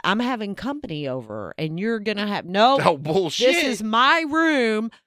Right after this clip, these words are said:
Speaker 1: I
Speaker 2: No,
Speaker 1: pay for rent.
Speaker 2: that's a
Speaker 1: And
Speaker 2: community
Speaker 1: I'm
Speaker 2: room. You,
Speaker 1: then
Speaker 2: you
Speaker 1: I,
Speaker 2: get the,
Speaker 1: mm.
Speaker 2: the couch, not the room, the couch.
Speaker 1: No, you said
Speaker 2: That's
Speaker 1: it was a room.
Speaker 2: <laughs>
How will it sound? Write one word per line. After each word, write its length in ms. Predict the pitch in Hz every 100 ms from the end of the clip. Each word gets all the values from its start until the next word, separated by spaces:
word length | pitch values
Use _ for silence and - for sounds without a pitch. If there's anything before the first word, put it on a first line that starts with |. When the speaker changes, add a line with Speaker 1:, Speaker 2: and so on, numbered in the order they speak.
| _
Speaker 1:
I 220 | - 214 170
Speaker 2:
No, 300 | 170 160 180
Speaker 1:
pay 120 | 214
for 200 | - 277
rent. 160 | 311
Speaker 2:
that's 240 | - - 220
a 40 |
Speaker 1:
And 100 | 165
Speaker 2:
community 640 | - 170 180 226 294 262 185
Speaker 1:
I'm 340 | 240 277 277
Speaker 2:
room. 240 | 147 160 196 _ -
You, 140 | 143
Speaker 1:
then 340 | 170 190 185 151
Speaker 2:
you 120 | 160
Speaker 1:
I, 40 | -
Speaker 2:
get 220 | 156 226
the, 160 | 147
Speaker 1:
mm. 440 | 269 277 302 330 294 _ -
Speaker 2:
the 180 | 135 120
couch, 720 | - - 139 131 131 101 - 117
not 180 | 131 165
the 100 | 240
room, 580 | 277 320 233 160 156 160 _ _ _ -
the 260 | 135 131 123
couch. 600 | - 156 156 147 110 - 196 196
Speaker 1:
No, 420 | 208 220 262 - _
you 200 | 214 285 359
said 100 | 294
Speaker 2:
That's 180 | 262
Speaker 1:
it 60 | 262
was 140 | 269
a 80 | 285
room. 380 | 294 277 190 175 _ _ _ _ _
Speaker 2:
<laughs> 100 | -